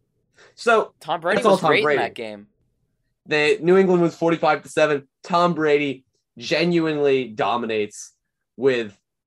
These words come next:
Speaker 1: I, I don't know, um,
Speaker 2: Chess
Speaker 1: sheer
Speaker 2: match.
Speaker 1: will?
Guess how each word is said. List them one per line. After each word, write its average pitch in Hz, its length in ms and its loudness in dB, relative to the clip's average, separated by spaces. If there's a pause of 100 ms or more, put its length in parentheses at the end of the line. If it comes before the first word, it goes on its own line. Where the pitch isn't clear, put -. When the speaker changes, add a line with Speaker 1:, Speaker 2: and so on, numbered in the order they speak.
(760)
Speaker 1:
I, 120 280 -2
I - 20 -2
don't 95 120 -8
know, 92 200 -12 (360)
um, 101 360 -8 (460)
Speaker 2:
Chess 160 240 0
Speaker 1:
sheer 160 100 -2
Speaker 2:
match. 120 180 0
Speaker 1:
will? 196 300 0